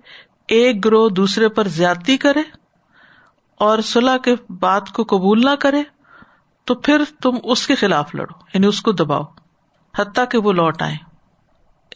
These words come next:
إِلَىٰ أَمْرِ اللَّهِ، اللہ کے حکم کی طرف، یعنی قرآن و سنت کی طرف۔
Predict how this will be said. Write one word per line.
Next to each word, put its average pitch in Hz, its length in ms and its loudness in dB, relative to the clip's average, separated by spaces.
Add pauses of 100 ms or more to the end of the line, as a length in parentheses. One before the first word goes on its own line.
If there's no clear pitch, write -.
(100)
إِلَىٰ 190 400 2
أَمْرِ 160 320 -2
اللَّهِ، 143 420 -6 (1000)
اللہ 185 260 0 (120)
کے 185 60 -2
حکم 160 340 -4
کی 151 120 -12
طرف، 151 260 -10 (420)
یعنی 170 280 0
قرآن 180 320 0
و 190 40 2
سنت 170 400 0
کی 151 120 -6
طرف۔ - 240 -14